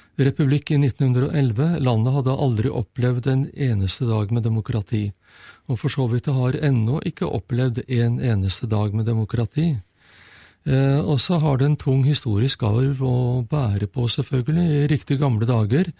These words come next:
for to tusen fem hundre år siden, eh, så levde Konfusius, den store moralfilosofen.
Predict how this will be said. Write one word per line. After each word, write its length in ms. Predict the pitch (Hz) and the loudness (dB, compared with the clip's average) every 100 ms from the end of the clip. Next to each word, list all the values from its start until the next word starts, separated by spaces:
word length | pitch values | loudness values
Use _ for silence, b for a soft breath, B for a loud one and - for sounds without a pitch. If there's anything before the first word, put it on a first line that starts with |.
| B B B B B - | B B B B B -6
for 120 | 147 | -6
to 220 | 151 147 | -2 -4
tusen 380 | 131 127 110 147 | 0 -2 0 -2
fem 240 | - 127 | 0 0
hundre 260 | 123 120 123 | 2 2 2
år 160 | 113 101 | 2 0
siden, 520 | - 131 143 180 175 B B B B B | 0 0 2 2 0 B B B B B
eh, 320 | 139 127 135 | 0 2 4
så 240 | 120 - 147 | 2 2 2
levde 320 | 143 117 117 | 2 0 -2
Konfusius, 1000 | - 147 135 - 120 101 - 180 - - | 0 0 0 0 0 -2 -4 -4 -4 -4
den 280 | 147 127 | -2 0
store 320 | 120 135 117 107 | 0 0 0 0
moralfilosofen. 1120 | 117 107 95 - 113 110 131 107 170 240 277 | 2 2 0 -4 -2 -2 0 -2 0 -2 -4